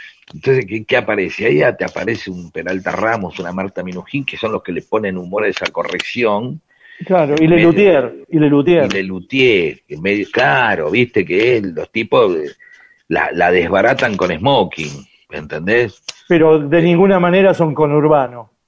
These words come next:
Speaker 2: ninguno de ellos.
Speaker 1: No, no, no, no, pero tienen una actitud de, de, de, de, de, de salirse de la centralidad de la corrección. La,
Speaker 2: Sí,
Speaker 1: el,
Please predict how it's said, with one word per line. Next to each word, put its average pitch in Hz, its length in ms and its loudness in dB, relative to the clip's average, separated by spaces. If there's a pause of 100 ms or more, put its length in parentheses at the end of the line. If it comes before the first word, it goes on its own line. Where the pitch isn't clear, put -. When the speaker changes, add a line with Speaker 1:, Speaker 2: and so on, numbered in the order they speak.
Speaker 2:
ninguno 156 440 2
de 131 120 0
ellos. 120 340 -14 (1300)
Speaker 1:
No, 220 360 4
no, 226 380 4
no, 190 540 -2
no, 185 340 -2
pero 185 240 6
tienen 208 320 4
una 196 140 4
actitud 170 600 0
de, 151 60 2
de, 110 580 -4
de, 80 760 -12
de, 87 260 -10
de, 92 220 -8
de 90 140 -10
salirse 117 500 -2
de 110 60 2
la 92 140 -2
centralidad 95 760 -2
de 101 100 0
la 82 160 -4
corrección. 80 720 -6
La, 90 160 -8 (200)
Speaker 2:
Sí, - 200 0
Speaker 1:
el, 151 180 2